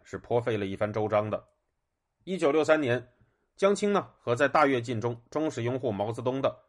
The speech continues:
中共上海市委书记柯庆施谈到了批判海瑞的问题。第二年，柯庆施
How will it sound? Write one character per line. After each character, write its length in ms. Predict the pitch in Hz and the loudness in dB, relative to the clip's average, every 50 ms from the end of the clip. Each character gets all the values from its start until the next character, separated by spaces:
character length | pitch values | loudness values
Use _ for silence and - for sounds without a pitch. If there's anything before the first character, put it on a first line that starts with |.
| _ _ _ | _ _ _
中 180 | - 147 151 156 | -6 -4 -2 0
共 160 | 156 139 123 | 0 -2 0
上 180 | 117 147 131 110 | 0 0 0 2
海 140 | 113 92 | 0 -2
市 140 | 90 - - | -2 -2 -4
委 160 | 113 92 87 | -4 -4 -4
书 180 | 87 - 123 127 | -6 -8 -10 -10
记 140 | 117 113 92 | -8 -10 -12
柯 160 | - - 120 | -8 -8 -8
庆 180 | 117 127 98 90 | -6 -6 -8 -8
施 260 | - 123 127 123 - _ _ _ _ _ _ - | -8 -8 -8 -8 -10 _ _ _ _ _ _ -4
谈 140 | 117 104 | -2 0
到 140 | 110 117 110 | 2 2 2
了 120 | 104 95 - | 2 0 -2
批 160 | - - 113 | -2 -10 -8
判 180 | 113 117 98 | -6 -6 -6
海 140 | - - 87 | -4 -4 -4
瑞 160 | 87 110 113 | -2 -2 -2
的 100 | 95 92 | -2 -4
问 120 | 90 90 85 | -6 -6 -8
题。 220 | 80 - 80 78 _ _ _ _ _ _ _ _ _ _ _ _ _ _ _ _ | -12 -16 -20 -20 _ _ _ _ _ _ _ _ _ _ _ _ _ _ _ _
第 100 | - 214 | 6 8
二 180 | 214 196 185 147 | 8 8 8 6
年， 200 | 135 143 156 151 - _ _ _ _ | 4 2 0 0 -8 _ _ _ _
柯 140 | - - | -8 -8
庆 180 | 143 - 156 135 | -6 -4 -6 -6
施 320 | 120 - 147 147 - _ | -4 -6 -6 -8 -8 _